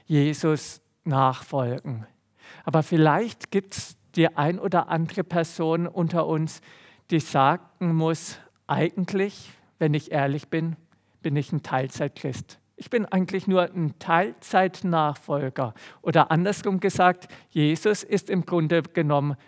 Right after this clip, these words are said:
nur ein Teilzeitherr von mir. Es gibt da bestimmte Bereiche in meinem Leben, bestimmte Zeitpunkte,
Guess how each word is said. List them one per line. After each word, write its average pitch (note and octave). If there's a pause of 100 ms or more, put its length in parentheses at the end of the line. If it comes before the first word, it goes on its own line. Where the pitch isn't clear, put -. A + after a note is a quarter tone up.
(120)
nur C#3+
ein B2+
Teilzeitherr E3+
von C#3
mir. B2 (380)
Es D#3
gibt -
da A3+
bestimmte G#3+
Bereiche E3+
in G3
meinem F#3
Leben, F#3+ (100)
bestimmte F#3+
Zeitpunkte, F3